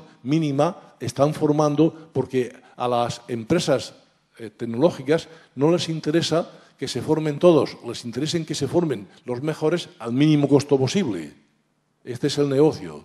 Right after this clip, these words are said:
de la, de los moocs, ¿eh? Entonces, pues, eh, ¿para qué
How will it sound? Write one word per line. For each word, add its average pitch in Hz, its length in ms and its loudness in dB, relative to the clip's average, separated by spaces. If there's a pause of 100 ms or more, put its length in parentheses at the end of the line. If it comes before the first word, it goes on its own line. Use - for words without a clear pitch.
(140)
de 117 120 -8
la, 113 320 0 (280)
de 123 100 -4
los 113 100 -2
moocs, 113 380 -4 (300)
¿eh? 156 180 -6 (340)
Entonces, 147 520 0 (420)
pues, 104 340 -6 (120)
eh, 120 180 -4
¿para 123 260 -2
qué 165 220 -4